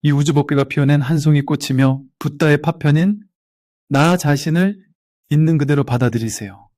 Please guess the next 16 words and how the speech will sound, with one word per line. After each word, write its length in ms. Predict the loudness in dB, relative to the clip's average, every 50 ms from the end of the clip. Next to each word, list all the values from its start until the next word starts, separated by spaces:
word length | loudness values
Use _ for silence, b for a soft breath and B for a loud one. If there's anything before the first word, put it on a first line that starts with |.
| _ _ _ _ _ _ _ _ _ _ _ _ _ _ _ _ _ _ _ _ _ _ _ _
내가 560 | -2 0 0 2 2 2 0 0 -2 -6 -12 _ _ _ _ _ _ _ _
나 220 | -4 -2 0 0
자신을 420 | 2 0 0 0 0 0 2 0 0
받아들이고 640 | 0 0 0 0 0 0 0 0 -2 -2 -2 -2 -4
사랑해주지 560 | -4 -4 0 0 2 2 0 0 -2 -2 -2
않으면 680 | 0 0 0 0 0 0 0 0 0 -2 -4 -6 -10 -14 _ _ _ _ _ _ _ _ _ _
도대체 380 | -4 -4 -2 -2 -2 -2 0
이 60 | 0 0
우주에서 600 | 0 0 -2 -2 -2 -2 -2 0 -2 -4 -4 -4
그 180 | -4 -4 -4 -2
누가 560 | -2 -2 0 2 2 2 2 0 -4 -8 _ _ _ _ _ _ _ _ _ _ _ _ _ _ _ _ _
그것을 320 | -4 -2 -2 -2 -2 -4 -4
대신해줄 480 | -2 -2 -2 -2 -2 -2 -2 -2 -4
수 140 | -4 -4 -6
있단 280 | -8 -4 -2 -2 0 0
말입니까? 880 | 2 2 0 0 0 -2 -4 -6 -8 -8 -8 -8 -8 -8 -10 -14 -16